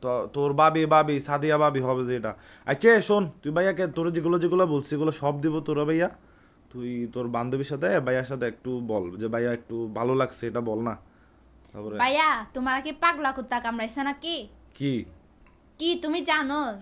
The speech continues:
Speaker 1: সুন্দর না, না মেয়ে?
Speaker 2: সুন্দর, ঠিক আছে, সুন্দর তো আমিও তো সুন্দর, আমার বান্ধবী সুন্দর হবে না? আমি সুন্দর, আমার বান্ধবী সুন্দর।
Speaker 1: তো কি হইছে যে এখন?
Speaker 2: ওর আব্বু কত বড় নেতা, ওটা কি তুমি জানো?
Speaker 1: তো নেতা হলে নেতা রে, কি হইছে তুই?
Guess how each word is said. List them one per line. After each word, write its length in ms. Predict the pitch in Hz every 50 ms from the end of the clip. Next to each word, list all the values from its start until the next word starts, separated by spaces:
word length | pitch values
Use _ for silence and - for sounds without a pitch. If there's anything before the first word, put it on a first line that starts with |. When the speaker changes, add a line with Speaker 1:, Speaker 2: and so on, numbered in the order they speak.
| -
Speaker 1:
সুন্দর 220 | - 160 165 170 180
না, 120 | 175 180
না 80 | 170 156
মেয়ে? 360 | 143 131 131 135 143 143 135 104 - - _ -
Speaker 2:
সুন্দর, 460 | - - - 330 359 349 330 349 349 349 349
ঠিক 140 | 320 330 302
আছে, 240 | 302 302 302 262 240
সুন্দর 280 | - 349 330 302 339
তো 100 | 349 349
আমিও 260 | 320 302 262 262 262
তো 140 | 247 - 262
সুন্দর, 320 | 254 - 262 240 226 226 220
আমার 220 | 220 220 240 254
বান্ধবী 300 | 269 277 277 254 254 262
সুন্দর 340 | - - 277 262 254 254 254
হবে 160 | 254 247 254
না? 200 | 247 240 220 202 - _ _ _ _
আমি 220 | - 233 240 262 277
সুন্দর, 280 | - 330 320 302 330
আমার 260 | 339 320 294 269 254
বান্ধবী 360 | 240 247 240 240 214 196 196 196
সুন্দর। 380 | - - 208 190 180 180 180 180 - - - - - - -
Speaker 1:
তো 100 | 135 135 -
কি 160 | - 135 139
হইছে 240 | 135 120 110 120 123
যে 120 | 127 127
এখন? 320 | 117 95 95 98 95 92 92 - - - -
Speaker 2:
ওর 160 | 262 285 320
আব্বু 300 | 370 370 392 330 294 311 -
কত 200 | 311 302 294 302
বড় 220 | 277 277 269 269
নেতা, 300 | 262 262 254 247 247 240
ওটা 180 | 254 233 254 294
কি 100 | 294 349
তুমি 200 | 349 349 302 311
জানো? 560 | 277 254 302 285 285 262 269 269 240 180 185 - _ _ _ _ _ _ _ -
Speaker 1:
তো 80 | -
নেতা 280 | 143 160 165 156 - 170
হলে 120 | 170 175
নেতা 300 | 180 180 170 147 - 151
রে, 120 | 139 151 143
কি 120 | - 131
হইছে 220 | 139 120 - 135 131
তুই? 200 | 110 - 113